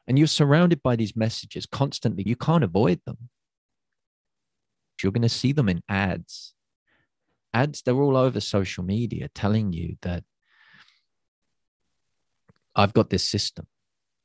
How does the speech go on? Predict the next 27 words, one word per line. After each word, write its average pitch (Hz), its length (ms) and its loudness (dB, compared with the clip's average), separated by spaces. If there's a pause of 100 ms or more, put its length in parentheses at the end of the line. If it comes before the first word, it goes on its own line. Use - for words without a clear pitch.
(120)
I've 104 160 -2
got - 240 0
this 92 480 -6
method. 101 480 -2 (460)
This - 260 -8
will 90 100 2
work 107 300 -2
for - 140 -18
you. - 260 -14 (720)
I 110 100 4
used 101 520 0
to, 90 280 -4 (260)
once 107 320 -4
upon 110 240 -2
a 95 60 0
time, 90 520 -2 (420)
I 110 80 0
used 143 320 0
to 92 40 -4
live 85 200 -4
in 104 80 -4
a 113 40 -4
shack - 640 -6 (1900)
in 98 100 0
my 98 100 4
parents' 104 460 0
garden. 107 580 0